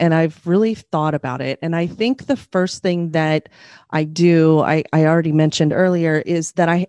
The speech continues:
I have to have purpose for the pain, because my, <laughs> my uncomfortableness is my pain.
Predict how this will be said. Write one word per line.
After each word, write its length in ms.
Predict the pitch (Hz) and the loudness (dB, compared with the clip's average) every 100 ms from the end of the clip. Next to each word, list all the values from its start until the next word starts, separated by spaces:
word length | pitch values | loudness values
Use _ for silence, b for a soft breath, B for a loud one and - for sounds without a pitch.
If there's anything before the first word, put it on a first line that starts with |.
| - | -2
I 120 | 180 | -2
have 260 | 175 240 - | -2 -4 -2
to 120 | 269 | -2
have 300 | 208 175 - - | 0 -2 -4 -8
purpose 360 | - 175 165 - | -4 -2 -4 -4
for 100 | 147 | -8
the 80 | 143 | -6
pain, 480 | - 139 127 143 - b b b b b - | -8 -10 -10 -14 -16 b b b b b -8
because 420 | 196 - 202 180 | -8 -2 -2 -2
my, 540 | 180 190 185 220 254 262 _ - | -2 0 0 0 0 -2 _ -10
<laughs> 600 | - - - 262 - - | -8 -8 -2 -2 -4 -4
my 340 | 208 226 302 | 0 0 0
uncomfortableness 1080 | 240 269 226 - 269 - 415 403 370 403 - | -2 -4 -4 -2 -2 0 2 2 4 2 2
is 160 | 233 233 | -2 2
my 200 | 247 254 | 0 0
pain. 600 | - 240 269 196 160 | -2 0 2 0 -4